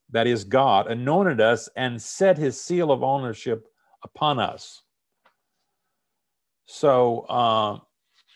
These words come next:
sometimes we, it, it depends on how you understand the phrase, the sealing of the Holy Spirit. When we talk about the sealing of the Holy Spirit, we're not saying that the Holy Spirit,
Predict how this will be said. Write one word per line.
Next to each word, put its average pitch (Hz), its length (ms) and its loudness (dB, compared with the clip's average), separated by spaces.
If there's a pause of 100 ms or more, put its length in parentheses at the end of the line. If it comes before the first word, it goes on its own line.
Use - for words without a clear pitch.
(220)
sometimes 170 460 2
we, 120 320 -4 (240)
it, 117 140 -20 (420)
it 120 240 -16
depends - 340 -8
on 120 80 -2
how 123 60 2
you 113 160 -2
understand 113 500 -4
the 95 80 -6
phrase, 104 420 0
the 101 120 -6
sealing 127 600 -4 (100)
of 120 280 2
the 104 80 0
Holy 104 320 -2
Spirit. 95 580 -6 (1600)
When 123 140 -4
we 120 80 -4
talk 190 160 2
about 139 220 0
the 110 80 -2
sealing 135 540 -4
of 110 460 4
the 95 100 0
Holy 113 280 -2
Spirit, 104 480 -2
we're 113 80 -2
not 170 280 -4
saying 131 340 -6
that 107 140 -4
the 110 100 -8
Holy 131 340 -2
Spirit, - 500 -4